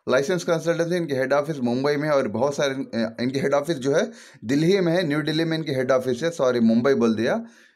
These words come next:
न्यू दिल्ली में इनके हेड ऑफिस है और बहुत सारे इनके ब्रांचेस हैं इंडिया में।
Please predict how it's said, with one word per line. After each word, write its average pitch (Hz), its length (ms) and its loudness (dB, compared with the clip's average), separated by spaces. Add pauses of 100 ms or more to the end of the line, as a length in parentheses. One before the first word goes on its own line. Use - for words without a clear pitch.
(160)
न्यू 156 200 2
दिल्ली 170 220 2
में 165 120 2
इनके 143 140 -2
हेड 131 260 2
ऑफिस 160 300 -2
है 165 60 4
और 143 160 2
बहुत 135 240 0
सारे 143 200 2
इनके 143 260 -2
ब्रांचेस 131 460 0
हैं 165 80 0
इंडिया 113 300 2
में। 101 280 -8